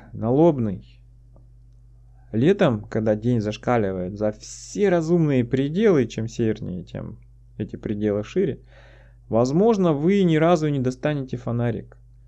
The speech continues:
Но поход такая штука. Ты не знаешь, когда и что произойдёт завтра. Поэтому даже если ночью у вас в вашем регионе будет там пару часов, фонарик всё равно он должен быть наготове.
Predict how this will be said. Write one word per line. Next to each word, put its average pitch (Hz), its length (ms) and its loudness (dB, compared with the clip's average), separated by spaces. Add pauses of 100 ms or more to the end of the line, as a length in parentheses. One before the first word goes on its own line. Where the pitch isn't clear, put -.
(240)
Но 131 100 -2
поход 196 380 -4
такая 180 400 -2
штука. - 500 -12 (320)
Ты 135 80 -6
не 151 120 -2
знаешь, 156 400 -2
когда 151 520 -6
и - 20 -12
что - 300 -8
произойдёт 135 580 -2
завтра. 143 440 -2 (840)
Поэтому 139 400 -2
даже 139 340 0
если 127 400 -2
ночью 123 540 -4
у - 240 -12
вас 113 340 -6
в 107 60 -10
вашем 113 340 -2
регионе 110 420 -2
будет 117 380 -2
там 95 260 -8 (760)
пару 196 300 2
часов, - 500 -4 (560)
фонарик 180 340 2
всё - 160 -2
равно 170 180 4
он 143 140 2
должен 147 300 2
быть 127 180 -8
наготове. 120 520 -4